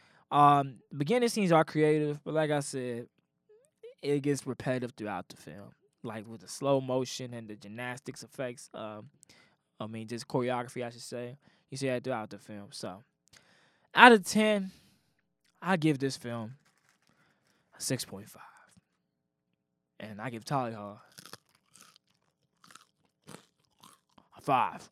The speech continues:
Take half off because of the service, but the food's still good. So, I'm gonna finish this food.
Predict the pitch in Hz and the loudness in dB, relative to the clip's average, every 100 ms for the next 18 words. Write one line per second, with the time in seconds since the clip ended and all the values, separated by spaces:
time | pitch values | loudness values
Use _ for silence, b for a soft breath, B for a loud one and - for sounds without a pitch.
0 | _ _ _ - _ _ _ _ _ _ | _ _ _ -20 _ _ _ _ _ _
1 | _ _ _ _ _ _ _ _ _ 160 | _ _ _ _ _ _ _ _ _ 0
2 | 147 160 151 165 160 147 143 165 135 123 | 6 8 10 10 10 8 2 2 0 0
3 | 160 156 135 120 104 101 160 151 156 143 | 4 4 4 -2 -8 0 2 4 4 2
4 | 131 139 113 - _ _ - - _ - | 4 2 2 -6 _ _ -20 -20 _ 6
5 | 180 147 113 _ _ _ _ _ _ _ | 10 10 6 _ _ _ _ _ _ _
6 | _ - - 220 214 196 185 180 165 151 | _ -20 -2 2 4 4 4 4 2 0
7 | 131 110 | -2 -2